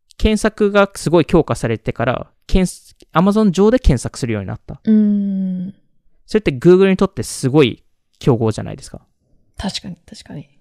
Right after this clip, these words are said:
Speaker 1: なんで、逆にその横にいるプレイヤーたちが、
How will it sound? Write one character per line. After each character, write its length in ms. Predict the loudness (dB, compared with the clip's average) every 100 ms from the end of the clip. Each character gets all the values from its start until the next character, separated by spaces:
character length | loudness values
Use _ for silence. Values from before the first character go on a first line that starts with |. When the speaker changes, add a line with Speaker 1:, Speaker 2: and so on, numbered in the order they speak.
| _ _ _ _ _ -8
Speaker 1:
な 100 | -6
ん 40 |
で、 140 | -4 -6 -8 -4
逆 240 | -2 0
に 100 | -4
そ 140 | -2 -2
の 200 | 0 2
横 340 | 2 2 0
に 120 | 0
い 60 | 0
る 100 | -2
プ 140 | 0
レ 120 | 0
イ 60 | 2
ヤ 140 | 0
ー 20 | -2
た 120 | -8
ち 160 | -8
が、 320 | -6 -6 -8